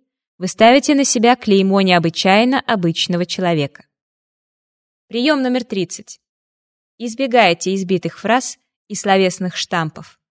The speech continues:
Будьте бдительны. Не используйте словесные клише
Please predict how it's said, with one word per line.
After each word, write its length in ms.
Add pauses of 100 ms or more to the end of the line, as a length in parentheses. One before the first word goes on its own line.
(580)
Будьте 400
бдительны. 640 (400)
Не 140
используйте 640
словесные 560
клише 460